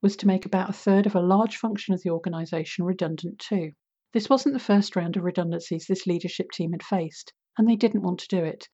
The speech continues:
They were acutely aware of the impact that going through this process can have on a team. According to all the internal measures, their team were the least engaged and the least satisfied in the whole organisation. At our first meeting to discuss the redundancy programme,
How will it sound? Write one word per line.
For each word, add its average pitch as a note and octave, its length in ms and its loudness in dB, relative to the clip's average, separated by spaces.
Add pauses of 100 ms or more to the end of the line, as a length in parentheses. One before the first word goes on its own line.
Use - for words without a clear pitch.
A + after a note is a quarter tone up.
(160)
They A3 100 4
were A#3 160 6
acutely A#3+ 540 2
aware F3+ 300 4
of E3 120 -4
the F#3 160 -4
impact F#3+ 440 2
that - 160 -8
going G3 260 6
through F#3+ 200 0
this F3+ 160 -2
process - 480 -4
can G3+ 140 4
have A3+ 260 2
on F3+ 140 4
a E3 40 -4
team. D#3+ 360 -6 (280)
According A3 440 4
to G#3 120 0
all G3 180 4
the G#3 160 2
internal A3 460 6
measures, E3+ 560 0
their G3+ 160 4
team G3 280 4
were F3 80 0
the F#3 120 2
least G3 340 2
engaged F3 580 0
and F3+ 140 2
the F3 60 0
least G3+ 340 2
satisfied F3+ 640 -4
in F3+ 80 0
the F#3+ 60 2
whole E3 340 4
organisation. E3 920 0 (380)
At G3 120 -2
our G3+ 80 4
first A#3+ 440 -2
meeting E3+ 340 -2
to G3 120 -8
discuss F#3 420 -4
the F3+ 80 -8
redundancy G3 560 4
programme, - 540 -6